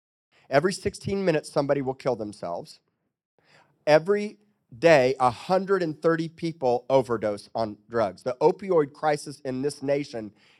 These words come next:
is crazy. Hundred thirty people a day. Every sixteen minutes, somebody's taking their life. The highest increase among mental illness patients is among young adults and youth.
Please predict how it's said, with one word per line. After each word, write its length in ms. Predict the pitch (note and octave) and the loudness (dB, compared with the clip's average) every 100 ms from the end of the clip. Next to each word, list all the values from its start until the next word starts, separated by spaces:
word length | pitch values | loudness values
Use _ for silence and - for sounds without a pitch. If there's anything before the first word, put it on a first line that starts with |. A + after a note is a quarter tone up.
| _ | _
is 220 | C3 - _ - | -6 -6 _ -20
crazy. 720 | - F3+ F#3 F3 B2 F#2 _ _ _ _ _ _ _ _ | -18 -6 -4 -4 -10 -16 _ _ _ _ _ _ _ _
Hundred 300 | F3+ G3 F3+ | -2 -2 -2
thirty 180 | F3+ E3 | -6 -6
people 280 | F3 D#3+ | -10 -6
a 60 | C#3 | -4
day. 300 | A#2+ F#2+ - _ _ | -2 -6 -8 _ _
Every 160 | D#3 F3 | -2 -2
sixteen 420 | E3 F#3 - E3 | -4 -10 -8 -6
minutes, 240 | D#3+ C3+ - | -4 -6 -6
somebody's 280 | C3 A#2 | -8 -8
taking 240 | - A#2 G#2+ | -10 -12 -8
their 120 | G#2+ | -6
life. 220 | G2+ D#2 - _ - _ | -6 -8 -16 _ -20 _
The 120 | C3+ | 2
highest 600 | B2 - F3+ G#3 A3+ - _ _ _ | 2 2 2 4 4 0 _ _ _
increase 680 | F#3 G#3 G3+ - D#3 B2+ - - | 2 2 0 -4 -4 -4 -8 -2
among 540 | D3 D3+ D3 C#3+ D3+ - _ _ | 0 4 4 4 -2 -12 _ _
mental 600 | B2 E3 F#3 G#3 G3 F#3 | 4 4 4 0 0 0
illness 560 | F3 F#3 F3 C3+ C3 - _ | 6 8 8 0 -4 -10 _
patients 680 | - F3 E3 - A2 - - _ _ | 0 0 0 -4 -12 -14 -20 _ _
is 200 | C#3 C3+ | -6 -2
among 560 | C3+ C3+ F3 E3+ B2+ A#2+ _ _ | -2 2 6 6 6 0 _ _
young 300 | A2+ C#3+ D3+ | 0 2 2
adults 400 | C#3 C3+ C3 - | 0 0 -2 -8
and 180 | A#2 A2+ | -8 -6
youth. 400 | A2+ G#2 - _ | -6 -8 -12 _